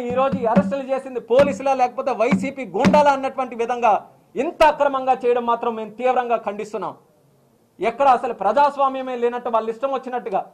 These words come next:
ఒక ఇంటిలో ఉన్నటువంటి వ్యక్తిని, వాళ్ళ కుటుంబంతో ఉన్నటువంటి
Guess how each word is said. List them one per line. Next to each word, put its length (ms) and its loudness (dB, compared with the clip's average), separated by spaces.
ఒక 160 0
ఇంటిలో 260 2
ఉన్నటువంటి 460 -4
వ్యక్తిని, 340 -6
వాళ్ళ 160 4
కుటుంబంతో 460 2
ఉన్నటువంటి 360 -4